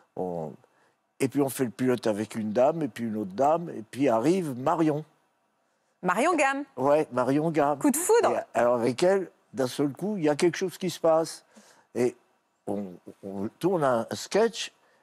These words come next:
Speaker 1: et je me dis, c'est quand même plus drôle que ce que j'ai vu. J'ai dit, bon, allez, on va. Puis j'ai, j'arrive à la maison, je dis à ma femme, écoute, j'ai accepté un truc, on va être tranquille cet hiver. <laughs> Ça va durer trois mois,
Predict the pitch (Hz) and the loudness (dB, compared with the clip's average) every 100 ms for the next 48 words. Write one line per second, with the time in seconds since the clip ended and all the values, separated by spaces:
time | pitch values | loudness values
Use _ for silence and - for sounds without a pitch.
0 | - 98 107 101 143 139 104 107 117 143 | -14 -10 -8 -6 -8 -8 -6 -4 -4 -6
1 | - 123 110 123 156 123 120 - 113 110 | -6 -6 -2 0 0 0 -8 -6 -6 -2
2 | 139 139 127 - _ _ _ - 113 127 | -2 -2 -6 -10 _ _ _ -8 -4 0
3 | 135 160 127 127 131 135 135 95 117 113 | 2 2 4 2 0 0 0 0 -4 -4
4 | 110 117 127 123 123 117 120 123 135 110 | -2 0 2 2 2 0 -2 -2 -2 -2
5 | 107 107 - 131 117 _ - _ - 156 | -2 -4 -4 -8 -8 _ -20 _ -4 -2
6 | - 131 143 135 - 151 - 139 117 104 | -2 -2 0 0 0 -2 0 0 0 0
7 | - 170 - 107 107 123 117 - 143 131 | 0 0 0 -6 -2 -2 -2 -2 -2 0
8 | 160 139 135 - 120 117 147 156 180 _ | -2 0 -2 -2 -4 0 2 2 0 _
9 | _ 233 - 302 320 330 349 254 143 - | _ -10 -2 0 0 4 4 4 2 2
10 | 147 147 147 127 123 147 156 156 185 - | 2 4 2 2 2 2 2 2 2 0